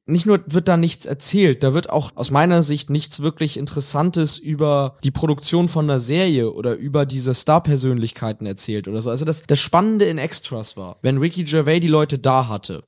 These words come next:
und in, für seine Metageschichte, dann hat er parallel auch eine Erzählung darüber gemacht, wie diese Arbeit im Showgeschäft aus der Sicht von Statisten zu betrachten ist. Also hat einen interessanten Blickwinkel angenommen und hat sozusagen den, den Spieß umgedreht und gesagt, all diese Leute, die sonst im Hintergrund stehen,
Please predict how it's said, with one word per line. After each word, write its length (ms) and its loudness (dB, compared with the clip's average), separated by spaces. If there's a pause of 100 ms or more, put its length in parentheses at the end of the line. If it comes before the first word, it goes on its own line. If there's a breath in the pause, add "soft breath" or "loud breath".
und 200 -2
in, 160 -6
für 140 -8
seine 280 0
Metageschichte, 960 -4
dann 160 0
hat 80 2
er 120 0
parallel 540 2
auch 200 -4
eine 260 -2
Erzählung 540 -2
darüber 480 0
gemacht, 500 -4
wie 580 0
diese 360 -4
Arbeit 420 4
im 140 -4
Showgeschäft 580 0
aus 160 -2
der 140 2
Sicht 240 -2
von 160 -2
Statisten 580 -2
zu 180 -4
betrachten 540 -4
ist. 280 -8
Also 220 -4
hat 280 -4
einen 200 2
interessanten 580 -2
Blickwinkel 560 0
angenommen 580 -6 (140)
und 160 4
hat 100 4
sozusagen 720 0
den, 240 0
den 140 0
Spieß 280 2
umgedreht 520 -2
und 80 -6
gesagt, 340 -6
all 160 2
diese 220 -2
Leute, 420 0
die 140 -4
sonst 300 -2
im 100 -8
Hintergrund 500 0
stehen, 440 -4